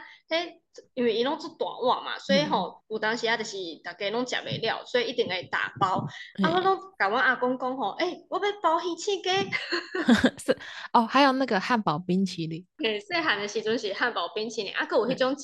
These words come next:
Speaker 1: 块一块，
Speaker 2: 嗯。
Speaker 1: 迄长方形的，迄种蚵仔冰啊，还是清冰迄种。
Speaker 2: 嗯。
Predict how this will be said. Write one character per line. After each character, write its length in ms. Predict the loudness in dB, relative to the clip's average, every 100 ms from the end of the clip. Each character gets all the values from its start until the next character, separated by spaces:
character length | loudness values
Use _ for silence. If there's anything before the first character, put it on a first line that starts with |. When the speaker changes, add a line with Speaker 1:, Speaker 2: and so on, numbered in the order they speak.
| -4
Speaker 1:
块 100 | -4
一 180 | -4 -4
块， 180 | -2 0
Speaker 2:
嗯。 60 | 2
Speaker 1:
迄 320 | 4 4 0 -10 -18
长 320 | -2 0 0
方 260 | 0 2 0
形 280 | -4 -8 -6
的， 60 |
迄 280 | -8 -6 -2
种 220 | 2 2
蚵 260 | 2 0 0
仔 140 | 0 0
冰 220 | 0 2
啊， 240 | 2 2 -2
还 60 |
是 140 | -6 -6 -2 2
清 320 | 2 0 0
冰 140 | 0
迄 240 | 0 -6 -2
种。 180 | -2
Speaker 2:
嗯。 140 | -2